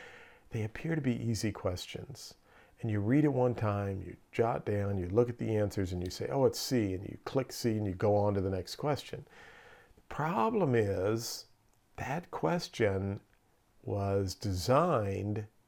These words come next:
to trip you up, to see if you were reading the information, if you were comprehending what they were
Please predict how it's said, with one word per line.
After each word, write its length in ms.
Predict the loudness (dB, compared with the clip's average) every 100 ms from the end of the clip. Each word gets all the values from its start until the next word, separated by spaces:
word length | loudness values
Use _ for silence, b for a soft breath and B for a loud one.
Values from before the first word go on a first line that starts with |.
| _ _ _
to 80 | -8
trip 360 | -4 2 4 6
you 200 | 6 6
up, 240 | 4 -2 -16 -20 _ b b b b -12
to 100 | -8
see 340 | -4 2 4
if 120 | 6
you 140 | 4 2
were 160 | 2
reading 540 | 0 4 6 8 6 6
the 120 | 4
information, 640 | 0 -2 -2 -2 -2 -2 -4
if 140 | -4
you 60 | -6
were 100 | -6
comprehending 800 | -4 -2 2 4 4 4 2
what 220 | 4 2 4
they 100 | 2
were 420 | 4 4 2